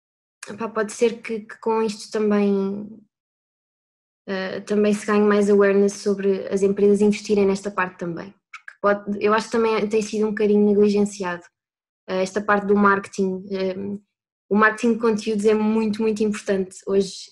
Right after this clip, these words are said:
e eu acho que, é, não é, não é? Concordas? <laughs> Hum,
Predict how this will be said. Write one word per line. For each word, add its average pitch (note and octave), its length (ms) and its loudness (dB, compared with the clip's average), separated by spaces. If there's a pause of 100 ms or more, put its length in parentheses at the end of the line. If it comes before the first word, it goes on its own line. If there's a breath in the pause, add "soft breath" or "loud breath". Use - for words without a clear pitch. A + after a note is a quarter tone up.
e G3 460 -6
eu G3 120 4
acho G#3 220 0
que, G#3 200 0
é, F#3+ 260 2
não F#3+ 80 -2
é, G#3 140 2
não F#3+ 100 4
é? G#3+ 140 2
Concordas? G#3+ 540 4
<laughs> - 560 -4 (1700 loud breath)
Hum, G#3 920 2